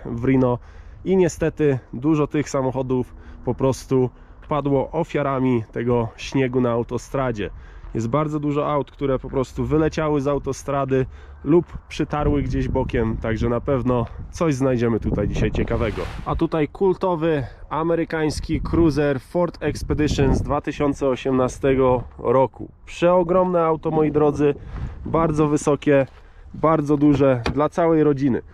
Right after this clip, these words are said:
Jest to dwa tysiące osiemnasty rok. Jeżeli chodzi o wnętrze tego samochodu, to macie tutaj jeden z lepszych pakietów, jaki właśnie Ford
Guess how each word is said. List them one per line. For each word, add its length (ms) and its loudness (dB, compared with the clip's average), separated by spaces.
Jest 200 -2
to 100 4
dwa 300 -2
tysiące 420 0
osiemnasty 640 0
rok. 240 2
Jeżeli 300 0
chodzi 260 2
o 60 4
wnętrze 400 0
tego 200 0
samochodu, 640 0
to 80 -6
macie 280 0
tutaj 460 0
jeden 360 2
z 80 -6
lepszych 360 -2
pakietów, 540 -4
jaki 420 0
właśnie 560 2
Ford 420 -2